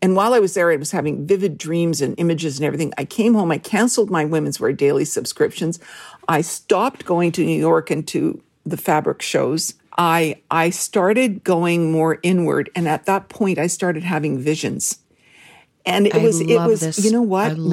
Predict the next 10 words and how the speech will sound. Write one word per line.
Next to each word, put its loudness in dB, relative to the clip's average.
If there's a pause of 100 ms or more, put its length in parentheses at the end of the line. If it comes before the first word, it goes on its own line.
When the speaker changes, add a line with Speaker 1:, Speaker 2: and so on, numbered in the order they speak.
Speaker 1:
Marilyn? 2
Speaker 2:
this. -6
Speaker 1:
My 2
creative 2
process -6 (500)
had -2
been 0 (240)
on 0
hold. 0 (440)
I, 2